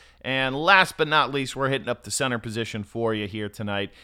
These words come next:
and gonna be an important one. Um, again, because I am gonna be so tempted to play, uh, some Hassan Whiteside today. I mean, we've got him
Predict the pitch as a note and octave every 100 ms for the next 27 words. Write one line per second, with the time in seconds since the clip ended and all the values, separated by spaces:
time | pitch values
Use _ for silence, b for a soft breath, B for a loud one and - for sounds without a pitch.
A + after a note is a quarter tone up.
0 | B B A2 G#2+ G#2+ D3+ G#3 A3+ A3 G#3
1 | F3 G3+ A#3 D3+ A#2 G2+ E2+ F2 A2 A#2+
2 | A#2+ A#2+ A2+ B2+ D#3 D3+ G#2 G2+ A#2 A#2+
3 | C3+ A#2+ - D3 E3+ D#3+ D3 C3 A#2 A2
4 | - C3+ D3 E3+ C3 G#2+ G2+ F#2 F2+ b
5 | b b b b b b - B2+ - B2+
6 | B2 B2 B2 A#2+ A#2 - A2+ A2 G#2+ G#2+
7 | G#2 F#2 - B2+ B2+ A#2 B2 A2+ G#2 G#2
8 | - F#2+ F2+ G2+ F#2+ F#2 F2 G2+ A2 A2
9 | D3 D3 D#3+ D3+ C3 C3+ C3+ B2+ C3